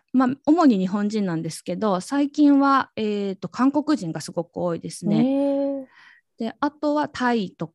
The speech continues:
Speaker 1: かかな。今いるのはそうですね、タイと韓国と日本からで、まあ、そこの交換、ん？交流がすごく多いです。
Speaker 2: うんうん。どのくらい？
Speaker 1: えっと、フェローが今十
Speaker 2: あ、そうですね。
Speaker 1: 人いるんですよ。で、他に、あ、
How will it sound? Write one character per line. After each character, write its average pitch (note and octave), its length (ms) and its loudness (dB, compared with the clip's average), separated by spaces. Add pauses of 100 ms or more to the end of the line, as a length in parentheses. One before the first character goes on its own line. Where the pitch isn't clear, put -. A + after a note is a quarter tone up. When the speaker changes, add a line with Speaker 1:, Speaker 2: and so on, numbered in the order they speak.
(140)
Speaker 1:
か F#3+ 480 -2 (100)
か - 180 -16
な。 D#3 140 -12
今 B3 240 2
い F3+ 80 -6
る G#3+ 80 -4
の F#3 140 -2
は D3 80 -4
そ E3+ 140 -6
う - 20 -6
で D3+ 80 -6
す - 120 -10
ね、 E3 120 -6
タ E3 220 -8
イ D#3 80 -6
と D#3 120 -12
韓 D#3+ 220 -6
国 - 160 -16 (180)
と B3+ 220 -2
日 F3+ 100 -2
本 D#3 300 -6 (680)
か G3+ 140 -12
ら G3+ 100 -8
で、 C4+ 180 0
ま A#3 120 0
あ、 - 20 -10
そ A3 100 -8
こ - 220 -8
の E3+ 200 -6 (220)
交 F#3+ 160 2
換、 E3 280 -2
ん？ D3+ 60 -6 (400)
交 F#3+ 160 -2
流 F3 200 -2
が E3 140 -8
す - 120 -20
ご E3 120 -10
く - 40 -20 (120)
多 G#3+ 180 2
い G3+ 80 0
で G3 200 0
す。 F#3 240 -8
Speaker 2:
う - 40 -12
ん - 20 -10
う D#3 40 -12
ん。 - 20 -20
ど G3 80 0
の G#3 140 2
く G#3 120 -8
ら G3+ 160 -4
い？ G3+ 160 -4 (160)
Speaker 1:
え F#3+ 140 -8
っ - 20 -14
と、 F#3 380 -2
フ F3 100 -8
ェ C#4 60 4
ロ E4+ 160 4
ー - 20 0
が E4 80 0
今 C#4+ 160 4
十 G#3+ 200 0
Speaker 2:
あ、 - 20 2
そ F4 60 -2
う - 20 -2
で - 20 -2
す F4 60 -2
ね。 C#4+ 80 4
Speaker 1:
人 G3+ 260 -2
い G3+ 120 -2
る G3+ 140 -2
ん F3 240 -4
で E3+ 120 -4
す - 180 -10
よ。 D3 220 -6
で、 A#3+ 160 -2
他 B3+ 280 -4
に、 E4 400 -2
あ、 - 120 -10